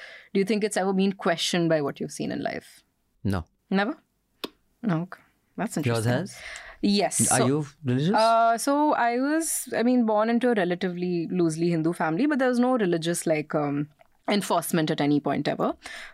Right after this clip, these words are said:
Speaker 1: apart from, like, my grandmother, but her religious enforcement went to the point that she'd tell me a lot of mythological stories and didn't really expect me to do anything about it. Um,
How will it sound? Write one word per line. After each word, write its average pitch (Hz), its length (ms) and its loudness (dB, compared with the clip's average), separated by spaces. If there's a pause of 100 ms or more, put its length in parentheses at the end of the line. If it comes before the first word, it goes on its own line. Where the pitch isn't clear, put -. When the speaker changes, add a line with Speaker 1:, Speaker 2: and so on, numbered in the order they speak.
Speaker 1:
apart 170 320 0
from, 185 160 0
like, 175 160 -2
my 180 100 -2
grandmother, 165 480 0
but 180 160 -2
her 165 160 0
religious 160 420 -2
enforcement 160 460 -2
went 156 140 0
to 160 60 -4
the 156 60 -2
point 170 200 0
that 170 120 0
she'd 196 160 -2
tell 226 120 2
me 220 100 0
a 214 40 0
lot 165 180 0
of 170 60 -8
mythological 156 640 -2
stories 202 420 0
and 339 180 2 (100)
didn't 254 180 2
really 233 160 2
expect 190 280 -4
me 180 80 2
to 165 100 2
do 160 100 0
anything 147 300 -2
about - 260 -2
it. 254 180 -2 (640)
Um, 220 580 2